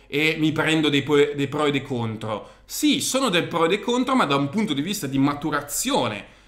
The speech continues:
psicologica e di raggiungimento di una maturità, eh, che potremmo definire adulta,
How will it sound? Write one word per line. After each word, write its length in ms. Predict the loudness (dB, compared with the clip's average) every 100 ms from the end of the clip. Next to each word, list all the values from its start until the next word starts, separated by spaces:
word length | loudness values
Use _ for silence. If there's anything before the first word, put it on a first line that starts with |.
| -18
psicologica 720 | -12 -10 -4 0 0 0 -4
e 120 | -4 -2
di 280 | 0 -2
raggiungimento 1040 | -4 -4 -2 -2 0 -2 -2 -4 -8 -10 -14
di 140 | -10 -6
una 120 | -2
maturità, 880 | -2 -2 -4 -2 2 4 2 -2 -12
eh, 680 | -10 -10 -10 -12 -14 -16
che 100 | -14
potremmo 320 | -12 -8 -4
definire 360 | -4 -4 -4 -2
adulta, 1000 | -2 0 0 0 0 0 -4 -16 -20